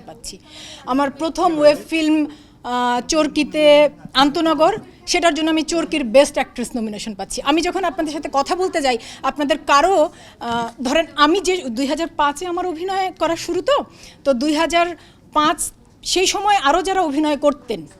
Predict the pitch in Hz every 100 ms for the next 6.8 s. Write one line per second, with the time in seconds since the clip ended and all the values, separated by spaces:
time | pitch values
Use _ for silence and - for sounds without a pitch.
0 | - - 247 247 262 302 294 349 294 -
1 | 196 165 - - - 269 277 392 359 -
2 | 359 330 349 349 339 - 262 339 311 349
3 | 330 285 262 220 214 185 202 226 - -
4 | 269 294 359 453 - - 269 294 349 339
5 | 294 - 403 403 415 - 381 302 277 285
6 | 311 320 311 - 359 330 370 349